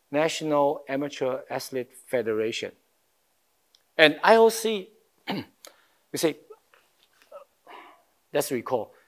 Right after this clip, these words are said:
at the year nineteen forty-nine, there are two China already. One on that side, the other on this side. We both claim we are the real China. So, nineteen fifty-two, that give, that gives I O C a really hard time.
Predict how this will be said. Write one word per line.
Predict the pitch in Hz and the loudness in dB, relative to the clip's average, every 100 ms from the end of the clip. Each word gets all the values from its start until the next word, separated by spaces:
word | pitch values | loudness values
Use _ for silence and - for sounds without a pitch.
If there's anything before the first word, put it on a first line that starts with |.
| _ - | _ -8
at | 131 | -2
the | |
year | 131 151 147 | 0 0 -2
nineteen | 135 139 147 | -2 -6 -10
forty-nine, | - 135 135 135 110 90 _ _ _ _ _ | -10 -8 -6 -4 -6 -10 _ _ _ _ _
there | 135 | -2
are | 120 | -2
two | 117 131 | -4 -8
China | - 113 104 | -6 -8 -8
already. | 92 92 90 87 - _ _ _ _ | -10 -10 -12 -16 -20 _ _ _ _
One | - 131 | 0 0
on | 120 104 | 0 -6
that | 117 | -10
side, | - 139 127 123 120 | -6 -2 -2 -4 -10
the | 107 | -8
other | 110 113 | -8 -8
on | 113 101 | -10 -12
this | 110 | -14
side. | - 107 101 101 | -12 -8 -8 -8
We | 107 | -10
both | 104 107 - | -8 -8 -10
claim | - 104 95 95 | -16 -16 -16 -12
we | 110 113 | -6 -4
are | 95 | -6
the | 92 | -8
real | 92 147 | -6 -4
China. | 143 - 139 117 - _ _ _ _ _ | -4 -4 -4 -4 -8 _ _ _ _ _
So, | - - 160 165 160 143 - _ _ _ _ _ _ _ _ _ _ _ _ | 0 10 12 12 10 6 -8 _ _ _ _ _ _ _ _ _ _ _ _
nineteen | 156 175 180 170 | 6 6 4 0
fifty-two, | 185 - 180 - 214 131 - _ _ _ _ _ _ _ | -2 -4 -10 2 2 2 -4 _ _ _ _ _ _ _
that | 175 175 | 4 4
give, | 170 160 _ - _ _ - | -2 -6 _ -20 _ _ -2
that | 160 160 | -2 0
gives | 160 147 139 - | -2 -2 -4 -4
I | 139 | -2
O | 135 | -2
C | 135 - 127 | -6 -10 -10
a | 113 | -8
really | 101 110 131 117 | -8 -6 -6 -8
hard | - 123 120 - | -10 -8 -8 -10
time. | - 113 95 | -14 -12 -12